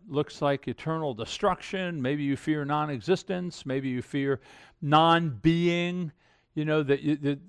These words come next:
you're obliterate. I don't know what you fear. Most of us tend to fear it, and we see the evidence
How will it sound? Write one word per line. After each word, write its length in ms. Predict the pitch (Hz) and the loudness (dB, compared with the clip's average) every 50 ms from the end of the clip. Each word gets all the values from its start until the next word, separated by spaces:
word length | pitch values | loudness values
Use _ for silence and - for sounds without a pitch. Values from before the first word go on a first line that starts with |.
| - | -14
you're 200 | - - 143 147 | -6 -2 0 0
obliterate. 640 | 135 117 101 - 135 139 151 175 175 185 185 180 - - | 0 -2 -2 0 2 4 4 4 4 6 6 6 6 4
I 80 | 160 | 2
don't 180 | 190 214 226 214 | 2 2 0 0
know 180 | 202 196 190 | 2 4 6
what 380 | 185 180 170 156 170 180 170 - | 6 6 4 2 2 2 2 0
you 60 | 175 | -2
fear. 260 | 151 - - 208 196 | -2 2 4 4 4
Most 360 | 175 170 196 240 247 - - - | 6 6 4 4 4 2 -4 -2
of 100 | 294 311 | 0 0
us 240 | 277 - - - - | 0 0 -2 -8 -14
tend 360 | - - 180 170 175 185 175 | -4 -2 -2 0 0 0 -2
to 80 | 196 185 | -2 -2
fear 420 | - _ - - 247 262 220 170 | -2 _ -6 -4 -2 2 2 2
it, 80 | 165 - - | 2 0 -4
and 100 | 180 180 | -4 -2
we 140 | 185 185 160 | -2 -2 -2
see 400 | - - - - 254 254 240 202 | -4 -10 -10 -6 -6 -4 -4 -4
the 260 | 156 160 170 - - | -2 -4 -4 -2 -2
evidence 640 | 185 233 254 233 170 131 123 123 170 - - - | -2 0 0 0 0 0 0 -2 -4 -8 -10 -16